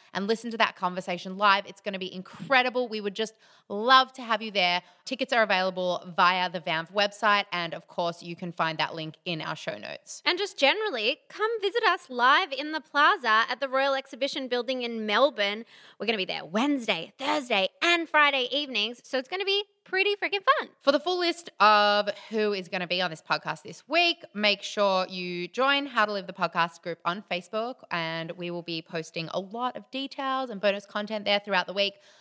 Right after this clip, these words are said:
Speaker 1: But stay tuned right here on How to Live the Podcast is where you are gonna be getting all this content. There's gonna be one episode coming at you every morning, one episode coming at you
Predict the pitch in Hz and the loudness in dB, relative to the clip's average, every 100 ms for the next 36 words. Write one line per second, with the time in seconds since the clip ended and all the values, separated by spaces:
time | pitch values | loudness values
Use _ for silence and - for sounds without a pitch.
0 | _ - 214 202 - _ _ - - 285 | _ 6 8 6 -2 _ _ -6 2 4
1 | 320 277 247 208 220 233 208 220 220 143 | 2 -4 -4 4 4 4 0 -2 0 0
2 | 180 185 190 220 196 196 180 175 180 170 | -2 -4 -4 0 2 0 -6 -4 -2 0
3 | 196 180 - 185 170 175 170 170 165 156 | 2 0 -2 -8 0 2 2 -4 -6 -8
4 | 151 165 175 185 170 165 - 214 226 311 | -4 -2 0 -2 -4 -6 -4 -2 2 2
5 | 311 180 170 180 170 165 165 _ _ _ | 2 -4 -6 -4 -4 -4 -6 _ _ _
6 | 170 226 254 240 233 208 - 185 180 160 | 2 4 4 0 -6 -6 -4 -6 -4 -6
7 | 165 - 214 208 196 175 180 175 165 160 | -6 -2 0 0 -4 -4 -4 -6 -4 -2
8 | 156 - 170 165 - 160 156 151 - | -4 -10 -10 -10 -8 -8 -6 -8 -10